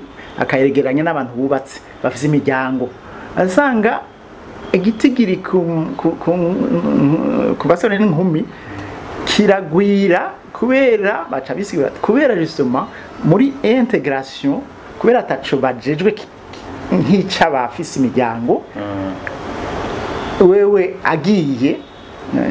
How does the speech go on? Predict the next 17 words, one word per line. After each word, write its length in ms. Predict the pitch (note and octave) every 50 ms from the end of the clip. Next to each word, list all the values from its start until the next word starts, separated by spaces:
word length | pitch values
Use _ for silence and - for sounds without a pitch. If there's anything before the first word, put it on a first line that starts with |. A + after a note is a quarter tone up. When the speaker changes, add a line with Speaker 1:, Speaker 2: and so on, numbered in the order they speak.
| - A3 -
Speaker 1:
iyo 120 | G#2 C3
ni 160 | E3+ G3 F#3 - - - -
insiguro 360 | B3 B3 - - F3+ C#3 C3 A#2
yita, 200 | A2 A2 D#3 D3+ - - - - - - -
agiye, 720 | D#3+ F3+ F#3 A3+ A3 G#3 F#3+ D#3+ D3 C3 B2+ C#3+ F3 B3 C#4 - - - - - - - - - - - - - - - - - - - - - - - - -
arashobora 320 | - D3 E3 - C#4 A3+ F#3
kwi-, 260 | - - A#3 A3+ A3
kwiyahura 580 | A3 - - G3+ G#3+ F#3 D3 C3+ B2+ B2+ - - - - - - - - - - - - - - -
kurusha 540 | - E3+ E3+ F#3 F#3 F3 - - B3+ -
kuko 240 | B3+ - C4 C4 D4
ataco 480 | C4+ C#4 - F3 E3+ - - - E3+ D#3+
yibaza 560 | E3 F#3 G3 A3 A3 A3 E3 - D3+ C#3 - - - - - - - - -
asize, 880 | C3 C3+ B2 - - - - E3+ F#3 E3+ D#3+ D#3+ - F#3+ F#3 D#3+ D#3+ D#3+ - - - - - - - - - - - -
eh, 200 | D#3 D#3 D3+ - -
ki-, 240 | - - - D3+ C#3+
ki-, 440 | - - - - D#3 D3 C#3+ C3+ B2
yarajejwe. 760 | A2+ A#2+ C3 F3+ F#3+ - - C3+ C3 C3 B2 A#2+ - - -